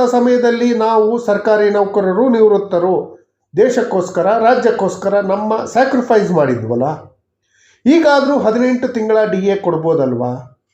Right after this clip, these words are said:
ಇದುವರೆಗೂ ರಾಜ್ಯ ಸರ್ಕಾರವಾಗ್ಲಿ ಅಥವಾ ಕೇಂದ್ರ ಸರ್ಕಾರವಾಗ್ಲಿ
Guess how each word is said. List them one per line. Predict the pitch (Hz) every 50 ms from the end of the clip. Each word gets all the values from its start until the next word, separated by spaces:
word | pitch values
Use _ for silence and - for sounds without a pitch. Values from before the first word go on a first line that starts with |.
| _ _ _ _ _ _ _ _ _ _ _ _ _ _ -
ಇದುವರೆಗೂ | 143 147 190 185 175 170 170 165 160 175 180 - -
ರಾಜ್ಯ | - 160 170 160 143 151 147
ಸರ್ಕಾರವಾಗ್ಲಿ | 143 160 156 147 - 156 151 147 143 143 143 135 131 139 175 240
ಅಥವಾ | - - - 165 165
ಕೇಂದ್ರ | 160 165 160 147 143 143 143
ಸರ್ಕಾರವಾಗ್ಲಿ | 143 - 139 - - - 143 139 135 131 131 123 127 156 214 240